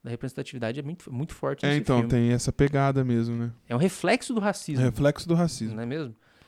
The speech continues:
Speaker 1: E eu até coloquei aqui, o Candyman, na verdade, ele é o desejo de vingança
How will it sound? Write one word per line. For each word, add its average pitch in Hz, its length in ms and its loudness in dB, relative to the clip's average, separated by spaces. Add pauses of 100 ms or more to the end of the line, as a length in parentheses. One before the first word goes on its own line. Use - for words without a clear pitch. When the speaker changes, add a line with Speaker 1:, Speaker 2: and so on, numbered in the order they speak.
(240)
Speaker 1:
E 139 840 -6 (280)
eu 143 120 2
até 156 200 2
coloquei 208 400 2
aqui, 127 300 -8 (720)
o 165 100 0
Candyman, 196 520 4
na 123 100 4
verdade, 127 800 2
ele 165 280 2
é 180 60 4
o 185 80 6
desejo 196 680 6
de 214 120 6
vingança 208 680 4